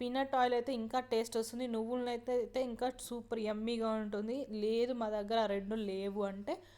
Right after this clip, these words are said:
మామూలు, మామూలు మనం ఇంట్లో వర్క్, ఆ, ఇప్పుడు రైస్ బ్రాన్ ఆయిల్ ఉంటుంది కదా,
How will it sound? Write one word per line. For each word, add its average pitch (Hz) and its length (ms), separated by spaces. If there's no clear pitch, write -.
మామూలు, 240 460
మామూలు 226 300
మనం 208 240
ఇంట్లో 226 320
వర్క్, 214 220
ఆ, 185 400
ఇప్పుడు 208 280
రైస్ 208 240
బ్రాన్ 233 200
ఆయిల్ 220 200
ఉంటుంది 208 340
కదా, 202 280